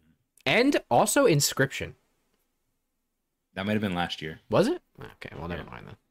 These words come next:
Speaker 1: Um, anyway, now that we talked through this, now I wanna do a prediction special, so.
Speaker 2: Yep.
Speaker 1: Lock it in.
Speaker 2: All right.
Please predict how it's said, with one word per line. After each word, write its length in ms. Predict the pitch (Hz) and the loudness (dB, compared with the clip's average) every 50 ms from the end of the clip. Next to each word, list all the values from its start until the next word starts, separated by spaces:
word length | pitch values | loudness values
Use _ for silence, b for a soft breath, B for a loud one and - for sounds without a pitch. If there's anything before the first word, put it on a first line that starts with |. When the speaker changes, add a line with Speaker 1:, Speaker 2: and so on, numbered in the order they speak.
| _ _ _ _ _ _ _ _ _ _ _ _ _ _ _ _ _ _ _ _ _ _ _ b b b b b b b b _ - | _ _ _ _ _ _ _ _ _ _ _ _ _ _ _ _ _ _ _ _ _ _ _ b b b b b b b b _ 0
Speaker 1:
Um, 220 | 117 117 110 - - | 0 0 0 0 0
anyway, 320 | 160 160 143 127 113 104 90 | 2 2 4 4 2 0 0
now 180 | 104 117 127 147 | 0 0 2 4
that 60 | 175 | 4
we 80 | 165 151 | 2 2
talked 240 | - 135 123 113 - | 2 2 0 0 0
through 120 | - 113 | -2 0
this, 180 | 107 104 - - | 0 0 -2 -2
now 180 | 107 101 101 | 0 2 2
I 60 | 98 101 | 2 2
wanna 180 | 98 92 90 87 | 2 0 -2 -4
do 100 | 95 98 | -6 -8
a 40 | 95 | -8
prediction 380 | - 92 82 - - - - - | -8 -8 -8 -8 -10 -10 -16 -16
special, 360 | - - - 62 - - - _ | -14 -14 -14 -14 -14 -18 -20 _
so. 160 | - - - - _ _ _ _ _ _ _ _ _ _ _ _ | -18 -20 -20 -20 _ _ _ _ _ _ _ _ _ _ _ _
Speaker 2:
Yep. 140 | - 95 - - _ _ _ _ _ | -14 -14 -14 -14 _ _ _ _ _
Speaker 1:
Lock 220 | - - - - | -10 -10 -10 -10
it 60 | - - | -14 -16
in. 80 | - _ _ _ _ _ _ _ _ _ _ _ _ _ _ _ _ _ _ | -16 _ _ _ _ _ _ _ _ _ _ _ _ _ _ _ _ _ _
Speaker 2:
All 80 | 131 - | -4 -4
right. 100 | - | -4